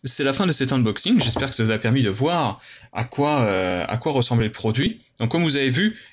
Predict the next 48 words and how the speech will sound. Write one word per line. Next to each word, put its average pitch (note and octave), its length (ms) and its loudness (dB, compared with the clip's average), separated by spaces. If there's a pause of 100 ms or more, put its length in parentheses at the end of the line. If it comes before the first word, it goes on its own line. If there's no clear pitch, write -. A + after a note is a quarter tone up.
l'éclairage, D3+ 640 -2
il D3+ 140 -2
est D#3+ 60 2
bleu. C#3+ 180 2
Là, G#2 100 2
je G#2 80 0
suis B2 100 0
en A2+ 40 2
train B2 140 0
de B2+ 60 2
regarder C3+ 280 2
l'image A#2+ 400 2
sur B2+ 220 0
Amazon. B2 500 0 (500)
Euh, G2 380 0
l'éclairage C3+ 500 -2
est G#2+ 60 0
bleu. D3+ 260 0 (220)
Si - 200 -2
jamais, B2+ 500 2
euh, F#2+ 400 0 (100)
hop, C3 180 -4 (300)
on G2+ 120 -4
regarde F#2+ 340 -2
bien, C#3 260 -2
il B2 100 4
n'est C3+ 120 2
pas G#2+ 160 -2
vert, B2+ 360 0
à A2+ 120 0
différence B2+ 320 0
de A2 80 0
ceux G#2 420 0
du A2 120 -4
produit B2 260 0
sur - 120 -2
Amazon. G2 380 0 (300)
Et A2+ 60 -2
je A2+ 80 0
trouve A#2+ 180 -2
d'ailleurs C3 420 0
celui-ci B2 560 0
bien C#3+ 200 0
plus D#3+ 120 -10
sympa C3+ 400 -2
à D3 80 -4
regarder. A2 460 -2 (440)
Bref, F#3 380 -2